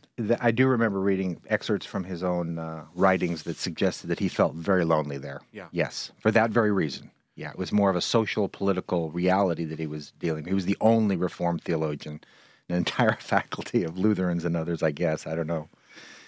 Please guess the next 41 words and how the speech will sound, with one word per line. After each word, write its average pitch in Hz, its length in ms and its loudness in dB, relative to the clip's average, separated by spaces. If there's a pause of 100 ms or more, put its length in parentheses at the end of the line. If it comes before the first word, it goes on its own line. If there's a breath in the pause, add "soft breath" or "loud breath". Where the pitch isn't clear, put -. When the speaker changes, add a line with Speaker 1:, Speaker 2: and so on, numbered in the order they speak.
(380 loud breath)
Speaker 2:
And, 95 120 4
Speaker 1:
So. 90 280 2
Speaker 2:
and, 131 300 2
I 123 80 4
mean, 123 300 2
so 127 400 2
for, 113 420 -2
for 127 160 -2
those 135 300 2
that 117 160 -2
are 110 140 -2
part - 340 -4
of 104 160 -8
the 101 300 -2
twentieth 117 300 -6
century, 104 640 -4
I 98 80 -6
guess, 101 180 -6
American 107 420 -4
Protestant 110 440 -2
tradition, 95 540 -8
the 104 80 -2
notion 110 480 0
of, 98 160 -6
of 90 140 -6
having 101 500 -4
sort 101 180 -6
of 92 180 -8
really 107 280 -8
bad 98 320 -2
blood 104 280 -2
between 98 540 -10
different 95 300 -10
Protestant 101 400 -4
traditions 95 480 -12
may, 101 260 -6
may 110 220 -4
be 120 100 -4
a 110 60 -2
foreign 113 320 -6
thing. 113 340 -6